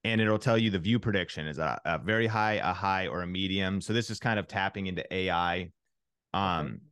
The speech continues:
Speaker 1: it'll give you A I title recommendations. So if you were to say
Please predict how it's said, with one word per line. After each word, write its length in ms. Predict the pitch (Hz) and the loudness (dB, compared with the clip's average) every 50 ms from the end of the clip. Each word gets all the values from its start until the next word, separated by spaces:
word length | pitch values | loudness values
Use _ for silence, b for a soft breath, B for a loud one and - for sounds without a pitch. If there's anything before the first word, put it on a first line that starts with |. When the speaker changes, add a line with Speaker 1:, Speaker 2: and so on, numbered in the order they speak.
| _ _ _ _ _ _ _ _ _ _ _ _ _ _ - | _ _ _ _ _ _ _ _ _ _ _ _ _ _ 0
Speaker 1:
it'll 200 | 123 117 117 113 | 2 4 4 4
give 180 | 110 139 143 | 4 4 4
you 120 | 139 127 98 | 4 4 4
A 180 | 85 117 120 117 | 4 4 4 4
I 120 | 110 101 | 2 0
title 320 | 92 - 101 104 110 113 117 | 0 -2 -2 0 2 2 2
recommendations. 1000 | 120 120 120 - 123 123 123 127 127 131 139 - - 143 139 147 139 - - - - | 2 0 0 0 -2 0 0 0 0 0 0 -2 -2 -2 -2 -2 -4 -6 -10 -18 -8
So 160 | - - 110 | -2 0 2
if 140 | 101 95 - | 2 2 2
you 100 | 101 101 | 2 2
were 220 | 92 98 107 101 | 4 4 4 4
to 80 | 101 95 | 2 2
say 560 | - - 104 95 92 90 92 90 90 87 85 | 0 0 2 4 4 4 4 2 0 -2 -4